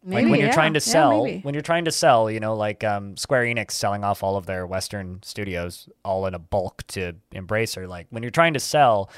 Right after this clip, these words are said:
Speaker 1: or you wanna get bought, or you're trying to change your business model, you shrink, you s-, you suck in, you make yourself as cheap as possible, and then you get bought and you reinflate.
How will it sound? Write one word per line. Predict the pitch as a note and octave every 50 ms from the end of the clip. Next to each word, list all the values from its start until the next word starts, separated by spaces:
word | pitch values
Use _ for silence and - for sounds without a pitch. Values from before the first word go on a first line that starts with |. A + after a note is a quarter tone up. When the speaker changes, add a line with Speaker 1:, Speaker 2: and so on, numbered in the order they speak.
| - - - -
Speaker 1:
or | - A#2
you | A#2 A2+ A2+
wanna | A#2 A#2+ A#2+
get | A2 G#2 G2 - _
bought, | - C3+ B2+ B2 G#2+ G2 - -
or | - A#2 G#2+ G#2
you're | G#2 G2+
trying | - - B2 A2+ A2 G#2+ G#2+ G2
to | - - G#2+ G2+
change | - - A2 G#2+ G#2 F#2+
your | G2 E2
business | A#2 A#2+ B2 G#2+ A#2+ G#2+ - G#2+
model, | G2+ G2+ G2 G2+
you | G2 F#2
shrink, | - - - - F#3 F3 F3 F3 - - -
you | C#3 B2
s-, | A#2 - - - - -
you | - B2 A2
suck | - - - - - - F3 E3+ F3+ -
in, | G#3+ G#3 G#3 G#3 G#3+ G#3+ - - - - - -
you | E3 E3+
make | F3+ G3 -
yourself | G3+ D#3+ - G#3 F#3 F#3 -
as | E3+ C#3+ -
cheap | - - B3 C#4 C4+ D#4+
as | D4 -
possible, | - D#4 D4+ D4+ D4+ D4 - D#4 B3 D4 D4 D4 C#4 - - - -
and | G#3 G3
then | G3+ G#3
you | F3+
get | F3 -
bought | D#3 D3 C#3 B2
and | -
you | F#2 F2+ _ _ _ _ _ _ _ _ - A#2
reinflate. | G#2 F#2 F2 - - -